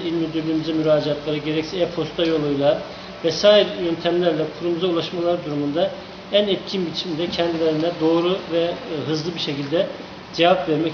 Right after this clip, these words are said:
hizmet üretmek en temel prensibimiz. Biz şikayet eden değil, çözüm üreten bir kurum olma hedefindeyiz. Vatandaşlarımızın şikayetlerini, sorunlarını da en kısa sürede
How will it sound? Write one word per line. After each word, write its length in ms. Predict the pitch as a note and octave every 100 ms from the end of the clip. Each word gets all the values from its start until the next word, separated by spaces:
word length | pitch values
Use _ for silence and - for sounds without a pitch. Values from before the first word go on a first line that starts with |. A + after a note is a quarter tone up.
| -
hizmet 320 | D#3+ F#3 -
üretmek 300 | D#3 E3+ F#3
en 140 | G3+ G3
temel 300 | - D#3 F3 F3
prensibimiz. 560 | E3+ D#3 - C#3+ D3 F3 - - - - G3+
Biz 100 | -
şikayet 420 | G3 - G#3 G3+ -
eden 200 | G3 F3+
değil, 200 | F3 G#3+ A3 - - - - -
çözüm 320 | F#3+ F#3 G#3
üreten 300 | F#3 F3+ F#3+
bir 60 | E3+ - -
kurum 200 | E3+ D#3+ - E3
olma 240 | D#3+ E3
hedefindeyiz. 600 | D#3 E3 - F3 F3+ F#3 - - - - - -
Vatandaşlarımızın 760 | D#3+ G3 G3 F#3+ G#3 G#3 A3
şikayetlerini, 800 | A#3 - - G3 F#3 F#3 F3 F3 F3 -
sorunlarını 540 | F3+ F#3 F3+ F3 G3+
da 160 | F3 F#3+ - - - -
en 220 | G#3 A#3
kısa 240 | - - E3
sürede 340 | - F3 F#3+